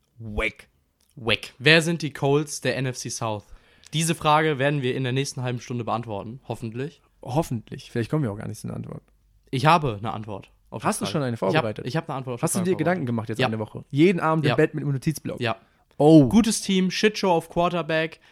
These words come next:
Speaker 2: könnte was vielleicht noch mal aufbauen oder komplett in die Hose gehen die nächsten Jahre.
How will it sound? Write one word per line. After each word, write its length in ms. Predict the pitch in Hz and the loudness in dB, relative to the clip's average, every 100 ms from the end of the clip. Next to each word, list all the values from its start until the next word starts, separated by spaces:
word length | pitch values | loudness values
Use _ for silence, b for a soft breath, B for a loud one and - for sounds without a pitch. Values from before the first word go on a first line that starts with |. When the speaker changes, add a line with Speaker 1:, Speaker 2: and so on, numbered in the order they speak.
| b b - | b b 2
Speaker 2:
könnte 320 | 190 202 180 | 4 4 0
was 180 | 156 - | -4 -6
vielleicht 440 | - 156 160 165 | -4 2 2 2
noch 100 | 165 | -4
mal 140 | 143 139 | 0 2
aufbauen 580 | 147 170 - 156 151 147 | 2 -2 -2 0 -2 -2
oder 320 | 147 135 117 | -2 -2 -4
komplett 340 | - 135 127 117 | -4 -4 -4 -6
in 60 | |
die 80 | 107 | -6
Hose 240 | 107 101 101 | -6 -6 -8
gehen 100 | 101 | -8
die 80 | |
nächsten 280 | 101 98 - | -8 -10 -10
Jahre. 300 | 98 104 104 | -10 -10 -14